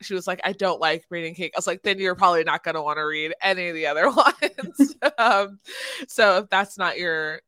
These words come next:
if that's not something you're into, I wouldn't recommend picking it up, 'cause once it gets into it, it gets into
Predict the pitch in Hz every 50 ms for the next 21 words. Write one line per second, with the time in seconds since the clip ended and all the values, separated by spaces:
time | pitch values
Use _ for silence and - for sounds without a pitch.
0 | _ _ - 202 - 214 208 214 208 165 - 247 202 190 190 180 165 - - 165
1 | 160 156 - 170 135 127 139 139 143 - _ _ - - - 208 208 214 208 208
2 | 196 156 127 160 165 - 160 143 135 139 156 147 131 - 156 127 127 113 87 -
3 | - - 208 175 160 151 - - _ _ _ _ _ _ _ _ _ _ _ _
4 | _ _ _ - 269 311 381 392 - - 359 320 247 - 220 220 240 - 190 175
5 | 170 202 - 262 254 240 247 247 233 - - 247 262 233 - 247 226 233 - 202
6 | 196 185 190 - 202